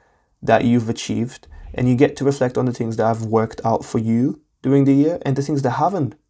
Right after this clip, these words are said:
worked out for you during the year. And I almost guarantee you that the common denominator that you will find in your successes and your failures will be down to your habits.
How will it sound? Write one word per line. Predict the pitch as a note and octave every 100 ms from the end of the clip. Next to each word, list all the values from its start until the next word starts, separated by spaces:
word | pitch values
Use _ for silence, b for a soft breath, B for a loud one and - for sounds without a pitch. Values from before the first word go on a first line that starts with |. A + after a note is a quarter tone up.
| _
worked | A2+ A2 G#2+
out | -
for | - A2+
you | G#2+ G#2 - _ _ -
during | A2 G#2+
the | A2
year. | A2 A2+ A#2 - _ _ _ -
And | C#3+ - - _ _ _
I | C#3 D3+ F3+ - -
almost | D#3+ D#3+ D3+ D3+ -
guarantee | C3+ C3+ C3 B2+ - B2+ A2+
you | G#2+ C3 - _ _ _ _
that | C3 B2 A#2
the |
common | A#2 - - D#3+ F3 F3+ F#3 - _
denominator | C#3 C#3 D3 C#3 B2 A2+ - C3 C3+ -
that | A2+
you | A#2
will | B2 E3
find | - A#2+ A2 G#2+ A2 b b b _
in | B2+ B2
your | B2 C#3+
successes | C#3+ E3+ - B2 - A2 G#2 - - _ _ _ _ _ _
and | C3+ E3+ G3+ E3+
your | F3+
failures | - C#3+ B2 G2+ G#2 - - _ _ _ _ -
will | A#2+
be | G#2 A2+ A#2 C3 - _ B2
down | A2+ A2 A2 A2+ - -
to | A2+
your | G#2+ G#2
habits. | - C#3 - - - -